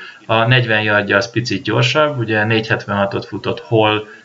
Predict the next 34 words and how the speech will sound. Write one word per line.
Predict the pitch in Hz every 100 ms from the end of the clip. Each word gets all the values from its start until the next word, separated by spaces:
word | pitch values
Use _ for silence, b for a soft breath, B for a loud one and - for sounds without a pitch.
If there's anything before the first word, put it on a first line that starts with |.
| B -
Jones | 113 101 98
négy | 110 98 95
nyolcvanhetet, | 98 95 - 95 92 113 143 139 127 120
a | -
trikonja | 113 107 - 101 98 95 92 90
szintén | - 107 101 98
hét | 101 104 101
nulla | 98 95
hét | 95 95
volt | 95 95 95
Jonesnak, | 101 98 - 95
hét | - 98 95
nulla | 98 95
három | 92 92 92 90 92
Dishon | 151 - 143 135
Hallnak, | 127 120 117 113 - B B B B
a | 98
vertical | 113 104 101 95 95 95
jump | 95 -
harmincöt | 98 95 92 92 87 87
inch, | 87 -
harminchat | 131 127 113 - 104
inch, | 104 -
tehát | 104 -
szinte, | - - 143 127 120 107
szinte, | - 127 123 113 107 - - - - -
érted? | 120 123 123 123 - - - _ _ _
Majdnem | 110 110 107 101
egy | 95 98
az | 95
egybe | 92 104
egy | 92
Chandler | - 92 90 85
Jones. | - -